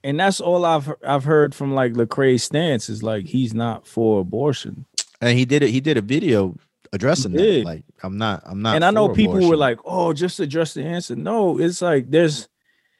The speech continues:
Speaker 1: it's more, it's complex. It's, it, it, it's not just,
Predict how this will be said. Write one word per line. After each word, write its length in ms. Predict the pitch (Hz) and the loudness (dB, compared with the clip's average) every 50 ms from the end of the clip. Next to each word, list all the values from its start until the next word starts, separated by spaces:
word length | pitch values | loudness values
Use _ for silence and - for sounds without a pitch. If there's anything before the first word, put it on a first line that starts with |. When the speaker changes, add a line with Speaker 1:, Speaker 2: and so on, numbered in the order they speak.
| _ _ _ _ _ _ _ _ _ _ _ | _ _ _ _ _ _ _ _ _ _ _
Speaker 1:
it's 220 | 175 185 180 - 156 | 2 2 2 2 -6
more, 320 | 156 160 180 202 208 196 - | -4 -2 0 0 0 0 0
it's 220 | 180 180 175 - - | -2 -2 -2 -4 -8
complex. 1000 | - - 185 185 185 180 165 - - 180 185 190 170 113 - - - - - - - | -6 -2 0 0 0 0 0 -2 0 4 6 6 6 6 2 -2 -10 -12 -12 -4 -4
It's, 160 | 131 127 147 | -4 -4 0
it, 220 | - - 135 123 - | 0 0 0 0 0
it, 40 | 123 127 - | -2 -2 -2
it's 160 | 135 123 - | -4 -6 -4
not 300 | 160 156 160 165 160 143 | -2 -2 0 0 -2 -4
just, 500 | 131 - 156 156 151 143 - - - - | -4 0 2 2 2 2 0 -4 -10 -16